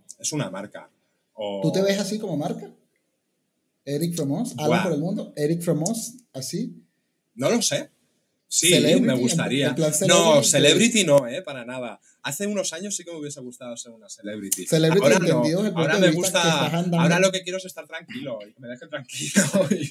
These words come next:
Speaker 1: Y
Speaker 2: No, pero digo, ce-, celebrity entendido como que vas ca-, andando por la Barceloneta. "Oye, tú eres Eric, el del canal de YouTube", y, y la gente te pida una foto o algo así, porque como pasa con Alan por el Mundo.
Speaker 1: Pues podría pasar y yo estaré muy agradecido, porque esto es muy divertido y, y eso significa que,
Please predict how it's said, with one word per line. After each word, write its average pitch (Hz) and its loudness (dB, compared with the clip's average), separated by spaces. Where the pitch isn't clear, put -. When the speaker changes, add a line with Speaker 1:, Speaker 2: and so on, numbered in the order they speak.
Speaker 1:
Y 160 -2
Speaker 2:
No, 185 4
pero 165 2
digo, 170 2
ce-, 165 -4
celebrity 160 -2
entendido 160 -4
como 180 -6
que 143 -6
vas 135 -10
ca-, 170 -12
andando 170 -2
por 170 -4
la 160 -2
Barceloneta. 131 -8
"Oye, 320 -8
tú 302 -10
eres 311 -8
Eric, 302 -6
el 247 -2
del 240 -6
canal 247 -6
de 254 -8
YouTube", 247 -10
y, 160 -6
y 139 -6
la 135 -6
gente 131 -10
te 170 -6
pida 123 -10
una 151 -10
foto 170 -10
o - -8
algo 120 -10
así, 170 -10
porque - -12
como 131 -12
pasa 131 -10
con 143 -4
Alan 135 -6
por 156 -2
el 117 -6
Mundo. 147 -4
Speaker 1:
Pues 147 4
podría 156 4
pasar 185 0
y 123 -2
yo 127 0
estaré 160 -2
muy 180 0
agradecido, 131 -2
porque 101 -14
esto - -8
es 139 -6
muy 139 0
divertido 117 -2
y, 104 -4
y 110 -6
eso 117 -2
significa 147 -2
que, 101 -6